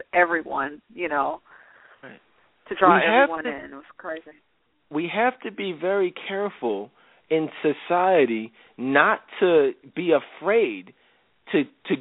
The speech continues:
Speaker 2: go hard for Jesus Christ. Everybody wants to just, it's,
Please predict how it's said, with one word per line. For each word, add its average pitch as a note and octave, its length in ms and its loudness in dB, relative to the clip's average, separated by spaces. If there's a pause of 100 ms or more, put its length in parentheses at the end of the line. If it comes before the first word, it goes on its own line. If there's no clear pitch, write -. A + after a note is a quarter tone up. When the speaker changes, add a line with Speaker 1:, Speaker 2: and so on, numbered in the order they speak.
Speaker 2:
go F3 240 4
hard E3+ 420 2
for C#3+ 120 -6
Jesus C#3 480 -10
Christ. G#3+ 340 -6 (1040)
Everybody G#3 640 2
wants F#3+ 340 0 (140)
to F3 120 2
just, D3+ 340 -4 (140)
it's, D#3 200 -4